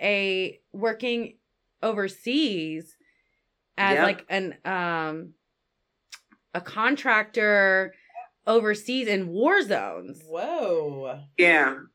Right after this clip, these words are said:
Speaker 2: yeah, it was crazy. So I knew about civilian contractors because they were talking about it on the news and stuff like that years ago. So I was like,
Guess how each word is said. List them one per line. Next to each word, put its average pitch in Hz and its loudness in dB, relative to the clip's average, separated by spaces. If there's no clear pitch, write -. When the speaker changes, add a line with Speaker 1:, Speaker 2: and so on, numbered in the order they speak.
Speaker 2:
yeah, 165 6
it 208 4
was 214 2
crazy. 196 2
So 170 2
I 285 4
knew 233 2
about 170 2
civilian 170 2
contractors 156 -2
because 208 4
they 226 2
were 214 2
talking 233 4
about 208 4
it 180 0
on 180 2
the 175 4
news 226 2
and 185 2
stuff 175 -2
like 165 0
that 156 2
years 165 4
ago. 247 0
So 247 -4
I 403 -2
was 339 -4
like, 185 -2